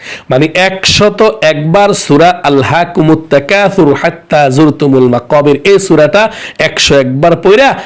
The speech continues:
একটি ফু দিবেন। যদি আপনি একবারে না পড়তে পারেন একশো এক বার সূরাটি, তাহলে আপনি দুইবারে পড়েন, তিনবারে পড়েন, চারবারে পড়েন, দশ, দশ বার, দশ বার করে পড়েন সূরাটা। যখন আপনার একশত এক বার হবে,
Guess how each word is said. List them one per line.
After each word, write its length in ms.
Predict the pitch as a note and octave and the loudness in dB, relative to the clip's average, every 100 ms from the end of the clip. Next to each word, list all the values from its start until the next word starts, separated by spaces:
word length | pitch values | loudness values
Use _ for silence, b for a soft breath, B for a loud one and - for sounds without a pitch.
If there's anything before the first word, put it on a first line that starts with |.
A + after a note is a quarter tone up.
| B - | B -14
একটি 300 | - D3 C3 - - | -4 -4 -4 -10 -8
ফু 200 | - B2 | -2 0
দিবেন। 300 | A2 F#2 F2+ F2 B - | 0 -2 -4 -6 B -2
যদি 240 | D#3 E3+ | 0 2
আপনি 280 | E3+ D#3+ D#3+ | 0 -2 -4
একবারে 360 | D3+ D3 F3+ E3+ | -4 0 2 2
না 140 | D#3 | 0
পড়তে 300 | D3+ E3 - | 0 -2 -2
পারেন 260 | E3+ D#3+ D#3+ | 0 2 2
একশো 260 | D3+ - | 0 0
এক 140 | C#3+ C#3+ | -2 0
বার 80 | D#3+ | 0
সূরাটি, 500 | - C3+ C3 G3 - B - | 2 0 2 0 -2 B -4
তাহলে 240 | B2+ C3 | -2 0
আপনি 200 | B2+ C3+ | 0 0
দুইবারে 380 | B2+ D3+ D#3 D3+ | 2 2 4 0
পড়েন, 320 | D3 C#3 C3 | 0 0 0
তিনবারে 440 | B2+ F3 F3+ E3 D3+ | 0 0 2 2 2
পড়েন, 280 | D3 C3 | 2 0
চারবারে 440 | B2+ E3 E3+ E3+ D#3 | 0 0 2 2 2
পড়েন, 400 | - C#3+ B2+ A#2+ | 2 0 0 0
দশ, 340 | C#3+ C#3 C3+ B B B - | 0 0 -4 B B B -4
দশ 180 | D3 | 0
বার, 160 | D3 E3 | 2 2
দশ 220 | D#3 D#3 | 2 2
বার 120 | D#3+ | 2
করে 240 | D3 C#3+ C#3 | 2 2 2
পড়েন 380 | C#3 B2 C3+ G#3+ | 0 0 0 -4
সূরাটা। 440 | - C3+ A#2 A2 E3+ B B B A2+ | -8 -2 -2 -2 -8 B B B -8
যখন 300 | A#2 A#2 C3 | -4 -2 0
আপনার 380 | A#2+ - F3 A3+ B B - | -2 0 0 0 B B -6
একশত 540 | D#3 - E3+ D#3+ D#3+ | -4 -2 -2 0 -2
এক 260 | D#3 C#3+ D3+ | -2 -2 0
বার 120 | F#3 | 0
হবে, 400 | D3+ D#3+ G#3 C4 | 2 2 2 0